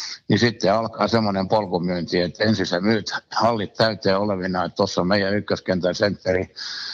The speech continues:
ulkolainen tämä ja ulkolainen tämä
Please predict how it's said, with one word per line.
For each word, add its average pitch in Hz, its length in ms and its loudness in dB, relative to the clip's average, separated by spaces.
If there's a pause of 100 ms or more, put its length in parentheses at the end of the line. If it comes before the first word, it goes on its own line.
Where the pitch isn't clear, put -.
(680)
ulkolainen 104 720 0
tämä 113 300 2
ja 101 120 -2
ulkolainen 92 600 0
tämä 113 340 0